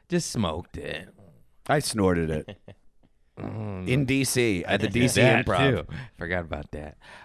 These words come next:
Speaker 1: Uh, yeah, but, you know, it just, it feels good.
Speaker 2: It's, it's great.
Speaker 1: <laughs> I tell people this, uh, they ask you what the high's like, and, uh, your house can be on fire and you're sitting in the middle of it.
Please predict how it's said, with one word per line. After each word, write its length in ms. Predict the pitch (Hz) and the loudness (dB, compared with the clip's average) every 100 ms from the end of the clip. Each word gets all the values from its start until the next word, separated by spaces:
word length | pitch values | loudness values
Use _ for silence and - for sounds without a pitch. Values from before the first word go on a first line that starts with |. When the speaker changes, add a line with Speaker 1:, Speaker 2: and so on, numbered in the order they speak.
| - | -2
Speaker 1:
Uh, 200 | 120 123 | 2 4
yeah, 260 | 160 143 87 | 4 0 0
but, 140 | 92 104 | -2 -2
you 120 | 95 | -2
know, 180 | 101 90 | -2 -4
it 100 | - | -8
just, 220 | 90 - _ - - - | -14 -16 _ -20 -20 -20
it 180 | 98 - - | -20 -18 -12
feels 260 | 98 95 | -12 -12
good. 340 | - 131 104 90 117 - - | -10 -10 -10 -12 -20 -20 -14
Speaker 2:
It's, 180 | 92 - | -10 -6
it's 280 | - 110 170 | -2 -2 0
great. 400 | 92 92 92 - _ _ - - | 2 2 0 -4 _ _ -20 -20
Speaker 1:
<laughs> 440 | - _ _ - 107 | -20 _ _ -8 -4
I 100 | 120 | -2
tell 240 | - 151 | 0 0
people 300 | 135 110 110 | 0 -2 0
this, 300 | 98 95 - | 0 0 -2
uh, 200 | - 90 | -2 0
they 180 | 82 85 | 0 0
ask 260 | 90 92 - | 0 -2 -8
you 80 | 85 | -6
what 180 | 87 - | -6 -8
the 100 | 78 | -6
high's 340 | 85 85 78 | -4 -4 -4
like, 320 | 80 80 - _ _ _ | -8 -8 -10 _ _ _
and, 400 | 85 85 82 78 | -6 -4 -4 -6
uh, 240 | 80 78 71 - _ _ _ _ _ - | -6 -6 -10 -16 _ _ _ _ _ -12
your 500 | 101 147 151 113 - - | -2 0 0 -4 -10 -14
house 500 | 98 98 113 120 - | -6 0 2 0 -6
can 280 | - 90 82 | -8 -6 -4
be 160 | 90 | -2
on 120 | 87 | -2
fire 480 | 80 - 85 92 85 | -6 -6 -2 0 0
and 200 | 78 82 | -2 -6
you're 80 | 85 | -6
sitting 480 | - - 101 92 90 | -6 -2 0 0 -2
in 140 | 87 | -4
the 80 | 80 | -6
middle 400 | 78 82 92 85 | -6 -4 -4 -4
of 180 | 78 76 | -8 -10
it. 160 | 76 | -16